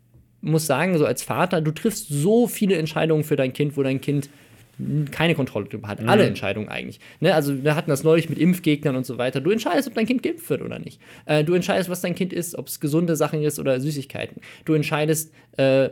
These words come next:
Speaker 1: ne, wie, wie, wie dein Kind, äh, draußen spielt, ob es irgendwie sich Sand in den Mund stecken darf oder nicht. Du entscheidest, mit welchen, äh, anderen Kindern dein Kind spielt oder ob es in die Kita kommt mit eins oder ob du sagst, "Nein, es muss, bis es drei oder vier oder fünf oder sechs ist, was weiß ich,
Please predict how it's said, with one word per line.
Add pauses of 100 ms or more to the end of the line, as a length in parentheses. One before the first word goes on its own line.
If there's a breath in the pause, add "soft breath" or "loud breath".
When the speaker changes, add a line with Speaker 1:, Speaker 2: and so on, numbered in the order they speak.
Speaker 1:
ne,
wie,
wie,
wie
dein
Kind,
äh,
draußen
spielt,
ob
es
irgendwie
sich
Sand
in
den
Mund
stecken
darf
oder
nicht.
Du
entscheidest,
mit
welchen, (360 loud breath)
äh,
anderen
Kindern
dein
Kind
spielt
oder
ob
es
in
die
Kita
kommt
mit
eins
oder
ob
du
sagst,
"Nein,
es
muss, (240 loud breath)
bis
es
drei
oder
vier
oder
fünf
oder
sechs
ist,
was
weiß
ich,